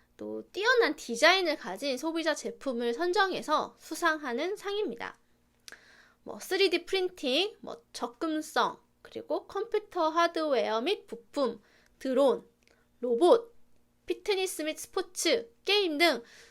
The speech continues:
총 스물여덟 개 카테고리가 있어요. 그래서 이 상을 받으면 우리 회사 제품이 해외에서 기술력을 인정받은 것뿐만이 아니라 국내 및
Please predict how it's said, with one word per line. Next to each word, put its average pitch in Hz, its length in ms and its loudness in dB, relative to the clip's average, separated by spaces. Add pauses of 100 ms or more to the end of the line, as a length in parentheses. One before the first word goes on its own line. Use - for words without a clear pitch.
(260)
총 415 380 4
스물여덟 427 840 8
개 285 240 4
카테고리가 247 680 -4
있어요. - 580 -2 (880)
그래서 392 220 8
이 262 120 4
상을 440 300 4
받으면 254 580 -2 (460)
우리 349 180 6
회사 466 180 12
제품이 294 680 0
해외에서 415 800 6 (220)
기술력을 392 580 8
인정받은 320 840 0
것뿐만이 427 600 2
아니라 226 640 -2 (560)
국내 349 380 0 (460)
및 453 260 8